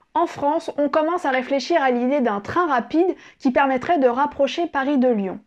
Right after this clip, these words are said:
Dans le même temps, la S N C F vient tout juste de mettre au point un turbotrain expérimental nommé T G S. Turbotrain, c'est pas juste un nom rigolo et futuriste, ça fait surtout référence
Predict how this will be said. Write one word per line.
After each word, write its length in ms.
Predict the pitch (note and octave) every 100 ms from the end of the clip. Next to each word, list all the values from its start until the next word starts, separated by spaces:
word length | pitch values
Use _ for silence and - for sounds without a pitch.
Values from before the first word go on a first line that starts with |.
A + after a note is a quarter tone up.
| _ _ - - _
Dans 160 | G#3+ C#4
le 60 | D4
même 240 | C4+ B3+
temps, 260 | E4 F#4+ G#4
la 140 | A#3+ A#3+
S 120 | B3
N 140 | D4+
C 140 | C4+ D#4
F 120 | E4
vient 180 | B3+ A#3+
tout 160 | -
juste 240 | F4+ F4 C4
de 200 | G#3+ A#3
mettre 320 | C#4+ D4+ C#4+
au 60 |
point 320 | B3+ - D4+ C#4+
un 200 | G3 G3+
turbotrain 800 | G#3 - F4 D4+ D4+ - A#3 - -
expérimental 920 | G4 - C4+ B3+ A3+ G#3 C4+ D#4+ C#4+
nommé 400 | A3+ A3 C4 C#4+ _
T 160 | C#4+
G 120 | A#3+ G#3
S. 500 | - - _ - _ _ _
Turbotrain, 640 | - D#4+ C4 C#4+ - E4 E4+
c'est 180 | C#4
pas 240 | C4 C4 B3+
juste 460 | A3+ D#4 D4+ - -
un 160 | B3+
nom 200 | B3 C4
rigolo 480 | A#3+ C4 B3 C4+ C#4
et 80 | A#3+
futuriste, 720 | G#3+ B3+ B3 A#3+ G4 - - - -
ça 160 | _ B3+
fait 120 | B3+
surtout 320 | B3+ G4 G4+
référence 600 | E4+ D#4+ D4+ D4 D4+ C#4+